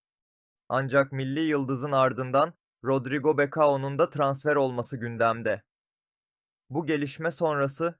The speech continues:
Jose Mourinho'nun strateji değişikliğine gittiği kaydedildi. Buna göre Portekizli teknik adam, yönetimden hem sol bekte hem de sol stoperde oynayabilecek bir isim istedi.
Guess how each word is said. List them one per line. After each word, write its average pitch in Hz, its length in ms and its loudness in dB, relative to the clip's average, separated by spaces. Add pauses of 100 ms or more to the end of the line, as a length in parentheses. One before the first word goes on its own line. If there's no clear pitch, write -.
Jose 147 320 0
Mourinho'nun 151 600 -2
strateji 139 580 -6
değişikliğine 139 640 -4
gittiği 139 400 -4
kaydedildi. 113 840 -2 (720)
Buna 143 240 -2
göre 139 280 2
Portekizli 139 760 -4
teknik 143 380 -6
adam, 135 360 0 (280)
yönetimden 135 680 -2
hem 147 240 -2
sol 147 320 0
bekte 131 460 0 (220)
hem 139 260 -2
de 151 80 0
sol 156 260 2
stoperde 131 500 0
oynayabilecek 131 800 -2
bir 139 80 -4
isim 139 280 -6
istedi. 110 500 -6